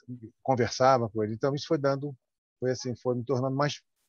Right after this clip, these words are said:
ficando mais, dando uma, uma, uma, uma, mais publicidade no sentido, nesse sentido, né? Ser uma pessoa mais pública no sentido de,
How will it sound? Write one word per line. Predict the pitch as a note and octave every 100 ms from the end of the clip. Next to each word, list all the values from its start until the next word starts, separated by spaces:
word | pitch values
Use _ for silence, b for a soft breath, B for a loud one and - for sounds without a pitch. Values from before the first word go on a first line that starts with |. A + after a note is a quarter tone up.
| _ _ _ _ _ _
ficando | - A#2+ B2
mais, | B2
dando | A#2 C3
uma, | B2+ B2+
uma, | B2 A#2+
uma, | A#2 A2+
uma, | A2+ A#2 A#2+ B2 A#2+
mais | D3+ C#3+
publicidade | D3+ C3 C3 C3 C3 C3+
no |
sentido, | A2+ C3 A#2+
nesse | A#2+ C#3+
sentido, | C3 A2 E3 C#3+
né? | A#2+ C#3 B2+
Ser | - C#3+
uma | C3+
pessoa | C3 B2 C#3+
mais | D3+ B2+
pública | - E3 D#3+ E3+ E3+
no | D#3+
sentido | D3+ D3 C#3 C3
de, | D3+